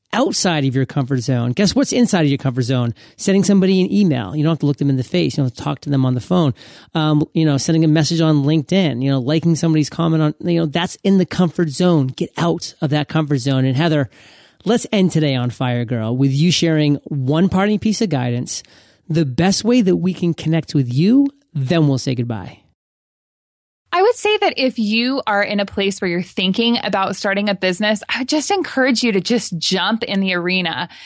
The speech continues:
Speaker 2: You know, there is so much opportunity in business, and it is the most fascinating of experiences.
Speaker 1: Mm-hmm.
Speaker 2: It is the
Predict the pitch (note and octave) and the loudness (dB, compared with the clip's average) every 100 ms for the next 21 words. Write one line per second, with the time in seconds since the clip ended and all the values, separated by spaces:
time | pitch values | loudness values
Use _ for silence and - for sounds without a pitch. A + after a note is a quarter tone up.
0 | - - B3+ A#3+ G3 B3+ C4 G#3+ - - | -12 -2 0 0 0 0 0 -4 -8 -2
1 | B3 D4+ E4+ D#4+ G#3+ G3+ G3 - F#3 G3 | 2 2 2 0 -2 -2 -2 -4 -4 -4
2 | F#3 - F#3 F3 F3 F3 E3+ E3+ E3 E3+ | -4 -2 -2 0 -2 0 0 0 -2 -2
3 | E3 - - F#3+ F#3 - - - - _ | -4 -6 -6 -4 -4 -6 -16 -18 -20 _
4 | D4+ F4+ F#4 - - _ G#3+ A#3 A3+ G#3+ | 0 2 2 -2 -10 _ -2 2 4 2
5 | G3+ - - - G#3 A#3+ - C4 A3 G3+ | -2 -8 -8 -4 -2 -2 0 0 2 0
6 | G3 F#3 F3+ F3 - - F3 E3+ E3 C3+ | -2 -2 -4 -4 -6 -2 0 0 0 -2
7 | E3 D#3+ D#3+ - - - C4+ F4 E4+ F4+ | -2 -2 -2 -6 -20 -4 0 2 2 0
8 | D#4 | -2